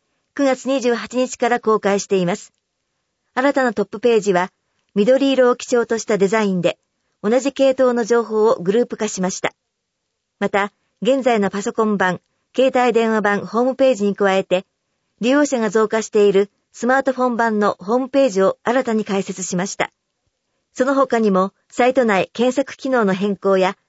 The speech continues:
メールマガジンの登録方法の改善、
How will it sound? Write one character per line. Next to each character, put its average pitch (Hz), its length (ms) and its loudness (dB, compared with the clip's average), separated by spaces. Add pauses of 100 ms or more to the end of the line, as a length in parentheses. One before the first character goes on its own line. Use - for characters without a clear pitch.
(300)
メ 233 180 4
ー 262 40 2
ル 269 120 4
マ 269 100 0
ガ 269 120 0
ジ 208 160 2
ン 185 80 2
の 175 120 2
登 240 260 0
録 262 200 -2
方 269 160 4
法 214 200 -2
の 226 100 0
改 190 220 -2
善、 175 240 -4